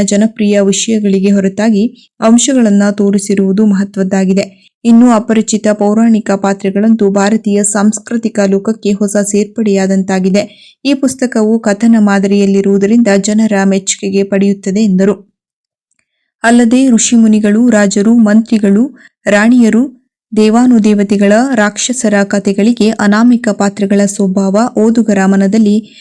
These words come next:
ನೆಲೆಗೊಳ್ಳುತ್ತದೆ. ಈ ಪುಸ್ತಕ ಮಹತ್ವದೆನಿಸುತ್ತದೆ ಎಂದು ಹೇಳಿದರು. ಇದೇ ಸಂದರ್ಭದಲ್ಲಿ ಸಾಹಿತಿ, ಅರ್ಥಧಾರಿ ಜಿ ವಿ ಹೆಗಡೆ ಹಾಗೂ ಎಲೆಮರೆಯ ಶಿಲ್ಪಿ, ಕಲಾಕಾರ, ಸಮಾಜ ಸೇವಕ ಶಿವಮೂರ್ತಿ ಭಟ್ ಅವರನ್ನು ಶಾಲು ಹೊದಿಸಿ ಸ್ಮರಣಿಕೆಯನ್ನು ನೀಡಿ ಗೌರವಿಸಲಾಯಿತು.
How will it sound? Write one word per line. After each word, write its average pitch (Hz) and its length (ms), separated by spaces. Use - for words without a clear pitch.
ನೆಲೆಗೊಳ್ಳುತ್ತದೆ. 208 760
ಈ 220 100
ಪುಸ್ತಕ 226 520
ಮಹತ್ವದೆನಿಸುತ್ತದೆ 196 1120
ಎಂದು 196 240
ಹೇಳಿದರು. 190 440
ಇದೇ 240 220
ಸಂದರ್ಭದಲ್ಲಿ 214 720
ಸಾಹಿತಿ, 202 540
ಅರ್ಥಧಾರಿ 202 680
ಜಿ 196 200
ವಿ 226 140
ಹೆಗಡೆ 196 320
ಹಾಗೂ 214 300
ಎಲೆಮರೆಯ 233 600
ಶಿಲ್ಪಿ, 202 440
ಕಲಾಕಾರ, 202 480
ಸಮಾಜ 220 500
ಸೇವಕ 202 380
ಶಿವಮೂರ್ತಿ 262 600
ಭಟ್ 208 260
ಅವರನ್ನು 202 420
ಶಾಲು 202 360
ಹೊದಿಸಿ 202 400
ಸ್ಮರಣಿಕೆಯನ್ನು 208 840
ನೀಡಿ 196 300
ಗೌರವಿಸಲಾಯಿತು. 190 920